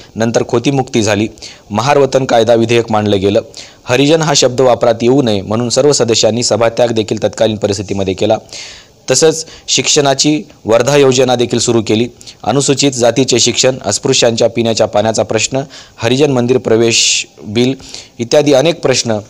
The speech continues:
या सदस्यांनी विधिमंडळामध्ये मांडले आणि म्हणूनच डॉक्टर बाबासाहेब आंबेडकरांना असं वाटत होतं की आपले जे मूलभूत प्रश्न आहेत, हे मूलभूत प्रश्न जर सोडवायचे असतील, तर आपल्याला राजकीय सत्तेशिवाय पर्याय नाही. आणि म्हणूनच डॉक्टर बाबासाहेब आंबेडकरांनी जे शिलेदार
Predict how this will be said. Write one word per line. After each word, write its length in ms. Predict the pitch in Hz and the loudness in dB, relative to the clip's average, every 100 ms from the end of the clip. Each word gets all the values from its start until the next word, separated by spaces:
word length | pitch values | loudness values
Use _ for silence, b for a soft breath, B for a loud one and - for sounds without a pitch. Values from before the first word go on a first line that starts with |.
| - | -4
या 100 | 123 | 0
सदस्यांनी 600 | 139 117 117 117 113 123 123 B | 2 2 2 2 0 -4 -8 B
विधिमंडळामध्ये 760 | 120 127 143 135 127 120 117 117 | -4 0 2 2 2 2 2 0
मांडले 300 | 110 104 95 | 0 -2 -2
आणि 160 | 98 | -2
म्हणूनच 300 | 113 135 147 | -2 0 0
डॉक्टर 260 | 127 120 117 | 0 0 2
बाबासाहेब 340 | 117 117 120 | 4 4 2
आंबेडकरांना 400 | 113 110 110 110 | -2 -2 0 0
असं 140 | 107 107 | 0 0
वाटत 240 | 101 101 | 0 -2
होतं 200 | 104 123 123 B B B | -2 -4 -6 B B B
की 60 | - | -2
आपले 240 | 110 147 | 0 2
जे 80 | 143 | 0
मूलभूत 320 | 131 135 139 | 0 0 -2
प्रश्न 380 | 170 147 131 123 | -2 -2 -2 0
आहेत, 240 | 110 110 101 | -2 0 -2
हे 80 | 117 | -4
मूलभूत 300 | 113 120 143 | -4 -2 -2
प्रश्न 320 | - 120 - | 0 -2 -2
जर 140 | 113 107 | -2 0
सोडवायचे 460 | 113 110 107 101 | 0 2 2 0
असतील, 320 | 98 - 92 87 B B _ | -2 -4 -6 -8 B B _
तर 100 | 131 | 2
आपल्याला 460 | 117 110 107 104 131 B B | 2 2 2 2 0 B B
राजकीय 480 | 101 104 117 131 127 | -2 0 0 0 0
सत्तेशिवाय 500 | 113 104 107 - 107 | 0 -2 -2 0 0
पर्याय 320 | 104 104 98 | 2 2 2
नाही. 280 | 95 95 90 80 | 0 -2 -8 -8
आणि 140 | 101 | -6
म्हणूनच 400 | 104 123 127 104 B B | -4 -2 -2 -4 B B
डॉक्टर 240 | 107 107 117 | -4 -2 0
बाबासाहेब 380 | 110 135 131 113 | 2 2 2 0
आंबेडकरांनी 540 | 110 107 104 101 131 135 | 0 0 0 -2 -6 -4
जे 80 | 120 | -2
शिलेदार 500 | - 131 151 117 98 | 0 2 2 4 2